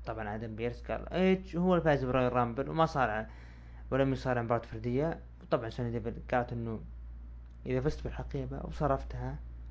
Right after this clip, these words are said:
ممكن، يعني، تجيك، لكن إذا حاب تدخل بالحقيبة، فز على سيزارو الأسبوع المقبل، وتدخل، ممكن تصرفها وتحقق اللقب، تكون طريقك سهل." بعدها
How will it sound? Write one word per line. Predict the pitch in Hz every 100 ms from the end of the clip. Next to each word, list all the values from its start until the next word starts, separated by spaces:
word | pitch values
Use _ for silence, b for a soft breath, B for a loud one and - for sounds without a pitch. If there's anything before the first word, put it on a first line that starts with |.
| -
ممكن، | 226 185 - 165 185 - - - - - - - - - b b b b -
يعني، | - 101 113
تجيك، | 113 104 110 110 - - - - -
لكن | 127 120 - 104 - b b b b b b - -
إذا | 127 123
حاب | - 147 - - - - -
تدخل | 143 - - - -
بالحقيبة، | 127 - 165 180 170 175 185 -
فز | - 175
على | 123 120
سيزارو | 127 127 127 -
الأسبوع | - - 117
المقبل، | 107 110 - 147 160 - - - - - -
وتدخل، | - 156 - 156
ممكن | 170 180 156
تصرفها | 135 - 135 - 139
وتحقق | 143 - - - 160
اللقب، | 151 - - - - - -
تكون | - 185
طريقك | 175 165 156 143
سهل." | - - - - - - - - - - - - - B B B B B B B -
بعدها | 165 220 165 143 156 147